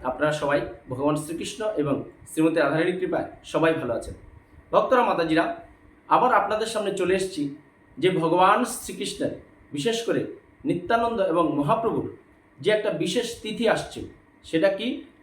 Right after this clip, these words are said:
পানিয়াটি চরি চিরা দই দণ্ড মহোৎসব। এই চিরা দই যে দণ্ড মহোৎসব বলা হয়, দণ্ড মানে কি? কাউকে শাস্তি দেওয়া। তাই আজকের ভিডিওতে জানতে পারবেন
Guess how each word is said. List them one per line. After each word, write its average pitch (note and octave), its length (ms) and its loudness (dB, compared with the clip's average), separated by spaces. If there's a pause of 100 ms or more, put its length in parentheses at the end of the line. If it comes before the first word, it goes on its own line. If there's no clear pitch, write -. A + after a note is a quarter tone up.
(180)
পানিয়াটি G#3+ 640 2 (580)
চরি A3 380 2 (420)
চিরা G3+ 360 4
দই F3 380 0 (140)
দণ্ড D#3 260 6
মহোৎসব। C3+ 500 -4 (1200)
এই B3 460 4 (360)
চিরা A#3+ 460 2 (180)
দই E3 380 2 (260)
যে F3 80 0
দণ্ড F3+ 340 2
মহোৎসব F#3+ 540 -2
বলা D3 160 2
হয়, G2+ 200 -4 (300)
দণ্ড G3+ 240 2
মানে G3 240 2
কি? - 180 -6 (540)
কাউকে C#4 440 2 (180)
শাস্তি G3+ 440 -2
দেওয়া। - 360 -2 (480)
তাই D#3 160 2
আজকের F#3 320 2
ভিডিওতে A3+ 360 0
জানতে F#3+ 280 2
পারবেন D3 240 0